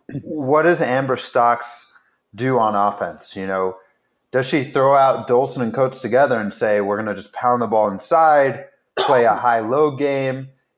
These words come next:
You know, Coates is very familiar doing that at South Carolina alongside A'ja Wilson, and Stephanie Dolson did that alongside Breanna Stewart. I think that the difference is, though, think about it.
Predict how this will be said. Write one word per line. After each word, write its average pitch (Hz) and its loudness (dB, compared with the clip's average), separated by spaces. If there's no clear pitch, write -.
You 120 -2
know, 117 0
Coates 147 -2
is 127 -10
very 127 2
familiar 123 0
doing 113 -4
that 110 0
at - -8
South 110 0
Carolina 110 0
alongside 104 0
A'ja 101 -6
Wilson, 101 -2
and 104 0
Stephanie 113 -2
Dolson 110 0
did 104 -2
that 101 4
alongside 104 0
Breanna 104 -2
Stewart. 196 0
I 113 2
think 131 -6
that 101 -6
the 107 -6
difference 196 0
is, 110 -2
though, 107 4
think 190 -2
about 104 4
it. 90 -6